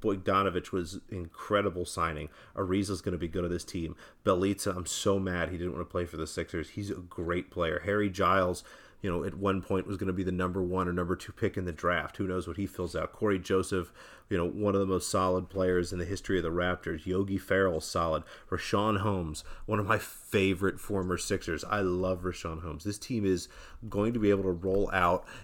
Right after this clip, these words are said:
nine, ten, eleven good basketball players every night that know what they're doing.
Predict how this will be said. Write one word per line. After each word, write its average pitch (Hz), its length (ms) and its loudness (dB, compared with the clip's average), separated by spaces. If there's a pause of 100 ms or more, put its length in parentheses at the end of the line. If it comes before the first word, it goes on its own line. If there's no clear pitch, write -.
nine, 98 580 2
ten, 98 320 0
eleven 90 640 -2
good 98 300 0
basketball 87 500 0
players 80 420 -2 (120)
every 107 400 2
night 90 340 0 (280)
that 92 140 -4
know 95 120 2
what 90 160 2
they're 87 120 0
doing. 82 380 -4